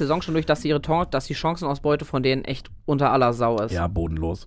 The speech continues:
Speaker 1: Ne?
Speaker 2: Und das liegt auch nicht am Trainer, weil wenn du vorne dann die Buden einfach nicht machst, dann kann die,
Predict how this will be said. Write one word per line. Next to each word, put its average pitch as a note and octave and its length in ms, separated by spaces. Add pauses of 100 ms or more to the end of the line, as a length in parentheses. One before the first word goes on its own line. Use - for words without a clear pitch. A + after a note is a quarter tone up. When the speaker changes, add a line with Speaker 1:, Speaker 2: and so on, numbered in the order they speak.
Speaker 1:
Ne? D3+ 220
Speaker 2:
Und A2+ 160
das G2+ 140
liegt A2+ 160
auch G2+ 120
nicht G#2 160
am F2+ 80
Trainer, A2 340
weil G2 120
wenn G#2 160
du G2+ 80
vorne G#2+ 340
dann G2 200
die G2 60
Buden G#2 340
einfach G2 260
nicht F#2 180
machst, A2 240
dann F#2 120
kann G#2 180
die, G2+ 80